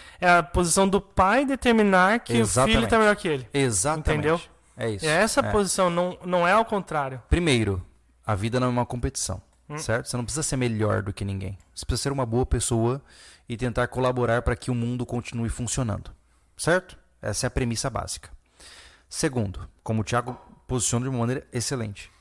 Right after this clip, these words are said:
Speaker 2: é, quem diz o quão bom você é não é você mesmo, certo? Se eu falar pra vocês que eu sou o melhor segurador de copos do planeta, não f-, tem sentido nenhum.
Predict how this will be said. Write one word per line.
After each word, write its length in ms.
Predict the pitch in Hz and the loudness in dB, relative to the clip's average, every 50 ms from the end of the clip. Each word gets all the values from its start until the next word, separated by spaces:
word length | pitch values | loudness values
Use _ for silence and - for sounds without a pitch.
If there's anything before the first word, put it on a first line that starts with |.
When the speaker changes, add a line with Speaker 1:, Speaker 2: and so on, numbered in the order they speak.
| _ _ _ _ _ _ | _ _ _ _ _ _
Speaker 2:
é, 380 | - 107 101 101 101 98 98 - - _ _ _ | -4 -2 0 0 0 -2 -4 -6 -12 _ _ _
quem 400 | - 156 175 180 170 143 120 - - | -4 -4 -2 -2 -4 -6 -8 -12 -14
diz 400 | 120 92 98 147 190 185 135 123 | -8 -4 -2 0 0 0 0 -2
o 60 | 113 | -2
quão 280 | - - 135 127 113 | -2 -2 -2 -2 -2
bom 280 | 107 101 113 117 131 117 | -4 -4 -4 -4 -4 -4
você 360 | 98 98 98 - - - 120 | -4 -6 -6 -6 -4 -4 -4
é 80 | 127 127 | -4 -2
não 200 | 117 113 110 110 | -4 -4 -2 -2
é 80 | 107 | -4
você 260 | 107 110 107 - - 135 | -4 -4 -6 -6 -6 -6
mesmo, 380 | 123 113 98 87 85 - 95 - _ _ _ _ _ _ _ _ | -6 -8 -8 -8 -10 -12 -14 -18 _ _ _ _ _ _ _ _
certo? 380 | - - 131 156 165 - - _ _ - - - | -2 -2 -2 -2 -2 -6 -18 _ _ -20 -20 -14
Se 120 | - - 135 | -6 -2 -2
eu 60 | 131 | 0
falar 220 | - 127 131 151 | 2 4 2 4
pra 100 | - 196 | 2 0
vocês 420 | 196 180 180 - - 131 117 98 - | -2 -2 -2 -2 -2 -2 -4 -4 -4
que 80 | - | -4
eu 40 | 113 | -4
sou 160 | - - 131 | -2 0 0
o 40 | 123 | 0
melhor 440 | 123 123 117 110 104 113 135 160 151 | 2 0 0 2 4 4 4 4 4
segurador 500 | - - 131 117 117 117 113 104 127 135 | 2 0 0 2 2 2 2 2 0 0
de 100 | 101 107 | 0 -4
copos 420 | - - 127 123 123 - 113 101 92 | -4 -2 -2 -2 -2 -2 -6 -6 -4
do 100 | 95 92 | -6 -6
planeta, 640 | - 104 98 92 95 110 135 - - 120 90 87 _ _ _ _ _ _ _ _ - _ _ _ _ _ - | -6 -6 -6 -4 -4 -6 -6 -6 -8 -8 -8 -8 _ _ _ _ _ _ _ _ -20 _ _ _ _ _ -2
não 160 | 131 139 143 | 0 0 0
f-, 220 | 131 - - - - | 0 -2 -8 -12 -8
tem 160 | _ - 143 | _ -6 -2
sentido 460 | 123 - 143 131 113 - 123 117 123 | -2 -2 -2 -2 -2 -4 -4 -2 -2
nenhum. 280 | 139 160 196 214 202 | -2 -2 -2 -2 -4